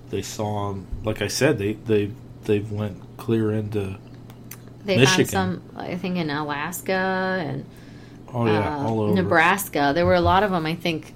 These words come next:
Speaker 2: in Ne-,
Speaker 1: <coughs>
Speaker 2: in Nebraska. I think they said they found seven of the three hundred in Nebraska.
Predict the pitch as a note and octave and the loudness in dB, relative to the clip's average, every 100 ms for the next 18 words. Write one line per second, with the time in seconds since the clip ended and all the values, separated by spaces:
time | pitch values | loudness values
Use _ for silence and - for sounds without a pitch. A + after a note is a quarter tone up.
0 | - F#3+ F3 E3 D#3 A3+ - - - F3 | -6 2 2 2 6 8 8 6 2 0
1 | - E3+ D#3 C#3+ E3+ F#3+ D#3 C#3+ G3 G3+ | -4 -6 -2 0 2 0 -2 -2 -2 -2
2 | A3 E3+ D#3+ D#3 D#3+ C#3+ - - D3 F3+ | -4 -4 -2 -2 -2 -2 0 2 2 2
3 | G3+ F3+ D3+ D3 E3 F#3+ F3 F#3 F3+ C#3+ | -2 -2 -4 -4 -2 0 0 0 -2 -2
4 | C3 B2+ D#3 F#3 - - C3+ | -2 2 4 4 0 -4 -6